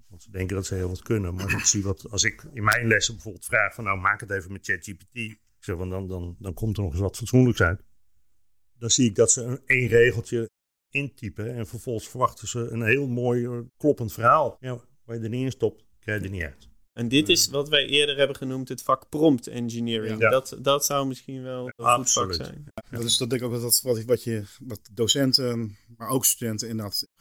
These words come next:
Speaker 3: getraind in moeten worden van hoe schrijf je. Het, en het is niet eens zozeer dat je, dat je met enig zinnetje er niet komt. Vooral dat je dan, wat is het resultaat? En dan gaan we herschrijven. En
Speaker 1: Ja.
Speaker 3: dan gaan we
Speaker 1: Fine-tunen.
Speaker 3: doorvragen. Fine-tunen. En dat hoeft niet met hele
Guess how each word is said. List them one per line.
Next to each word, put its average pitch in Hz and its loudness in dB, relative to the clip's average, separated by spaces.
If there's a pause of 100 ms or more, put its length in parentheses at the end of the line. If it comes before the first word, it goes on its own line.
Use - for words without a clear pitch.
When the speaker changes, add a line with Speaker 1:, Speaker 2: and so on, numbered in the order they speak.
(360)
Speaker 3:
getraind 120 0
in 151 2
moeten 143 -2
worden 127 4
van 123 -4
hoe 123 -4 (300)
schrijf 127 2
je. 117 -14 (720)
Het, 127 -8
en 160 6
het 147 8
is 151 4
niet 165 0
eens 143 0
zozeer 147 2
dat 143 2
je, 135 2
dat 127 -8
je - -16
met 139 -4
enig 127 0
zinnetje 135 2
er 117 -4
niet 123 -2
komt. 143 4 (120)
Vooral 139 0
dat 113 -6
je 117 -10
dan, 113 -6 (340)
wat 127 -6
is 113 -4
het 107 -2
resultaat? 135 4
En 117 -6
dan 123 -6
gaan 127 -2
we 127 -4
herschrijven. 104 0
En 101 -8
Speaker 1:
Ja. 120 0 (200)
Speaker 3:
dan 131 -12
gaan 131 -10
we 123 4
Speaker 1:
Fine-tunen. 131 6
Speaker 3:
doorvragen. 87 4 (180)
Fine-tunen. 175 4 (380)
En 135 -4
dat 139 8
hoeft 143 4
niet 147 8
met 135 4
hele 127 -2